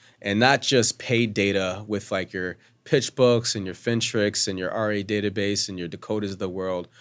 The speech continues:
but we're actually able to get a full barometer of you as a, as a, as an allocator, as a, as an R I A, not just from what you're doing with your A D Vs and your thirteen Fs and,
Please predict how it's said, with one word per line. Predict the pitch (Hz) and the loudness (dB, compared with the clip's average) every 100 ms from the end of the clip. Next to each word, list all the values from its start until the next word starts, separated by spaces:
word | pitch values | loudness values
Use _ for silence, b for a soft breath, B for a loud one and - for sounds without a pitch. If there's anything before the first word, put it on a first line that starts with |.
| B _ | B _
but | 104 | -2
we're | 127 | 0
actually | 202 - 151 123 | 0 -2 0 2
able | 120 104 | 2 0
to | |
get | 95 110 107 | -2 0 0
a | 87 | -2
full | - - 139 151 | -8 -2 2 2
barometer | 117 104 104 113 104 92 82 b b b | 2 4 6 6 4 2 -2 b b b
of | 107 95 107 | -4 -4 0
you | 113 127 113 | 4 6 8
as | 104 104 | 6 4
a, | 95 - - | 2 0 -2
as | 95 98 | -2 0
a, | 92 87 85 - | -2 -2 -4 -4
as | 98 | -4
an | 87 | 0
allocator, | 98 107 107 107 95 95 | 2 2 2 0 2 2
as | 98 101 | 0 -2
a, | 101 95 | -4 -4
as | 92 | -4
an | 95 | -2
R | 95 90 | 0 0
I | |
A, | 95 104 | 0 0
not | 98 127 135 | 2 0 0
just | 123 | -4
from | - 110 101 98 B B _ | 0 0 0 -2 B B _
what | 107 101 | -4 -2
you're | 104 | 0
doing | 110 104 | 2 2
with | 101 101 | 0 -2
your | |
A | 104 104 | -2 -2
D | 98 | 0
Vs | 104 104 104 | 0 0 0
and | |
your | 98 | -2
thirteen | - 98 - 104 | -2 -2 -2 -2
Fs | 98 95 - - | -2 0 0 -2
and, | 110 95 92 92 | -2 -4 -4 -6